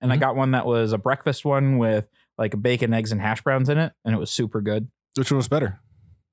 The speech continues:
Speaker 1: Ooh.
Speaker 2: The
Speaker 1: Curry
Speaker 2: br-,
Speaker 1: chicken.
Speaker 2: the curry chicken?
Speaker 1: Curry chicken, yeah. Um, and then, uh, I walked up and I basically kinda, like, hit coffee shops
Speaker 2: Mm-hmm.
Speaker 1: until I couldn't,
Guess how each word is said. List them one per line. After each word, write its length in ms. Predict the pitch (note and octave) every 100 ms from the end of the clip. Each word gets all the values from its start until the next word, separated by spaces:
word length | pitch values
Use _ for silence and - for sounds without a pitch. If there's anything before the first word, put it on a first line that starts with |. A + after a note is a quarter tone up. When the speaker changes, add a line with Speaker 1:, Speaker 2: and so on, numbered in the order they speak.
| _ _ _ _ _ -
Speaker 1:
Ooh. 520 | A2+ A2 G#2 G2 E2+ - _ _ _ _ _ _ _ _ _ _ _ _ _ _ _ _ _ _ _ _ _ _
Speaker 2:
The 60 |
Speaker 1:
Curry 140 | D#3 A#2+
Speaker 2:
br-, 60 |
Speaker 1:
chicken. 320 | G2+ A2+ A2 G#2
Speaker 2:
the 80 |
curry 180 | A2 A#2
chicken? 340 | G#2+ A2 B2 A#2+
Speaker 1:
Curry 220 | C3 G#2
chicken, 380 | - G2 G#2+ G#2
yeah. 280 | G2+ G2+ - _ _ - _ _ _ _ _ _ _ _ _ _
Um, 520 | A2 G#2+ G#2 G2+ G2 -
and 180 | C3 C3+
then, 440 | C#3 C#3 C#3 C3+
uh, 40 | C3
I 460 | B2+ B2 A#2+ A#2+ B2
walked 300 | C#3 C3+ -
up 200 | E3+ -
and 420 | C#3 B2 A#2 A#2 -
I 180 | A#2+ A#2
basically 480 | B2+ B2+ C#3+ C#3 A#2+
kinda, 260 | C3+ B2+
like, 180 | B2 G#2+
hit 180 | - -
coffee 300 | - A2 B2
shops 460 | B2+ C3+ - - -
Speaker 2:
Mm-hmm. 280 | G2+ C3 - - _ _ -
Speaker 1:
until 520 | A#2+ G#2+ B2+ A#2 A2+
I 100 | F#2+
couldn't, 360 | G#2+ B2+ A#2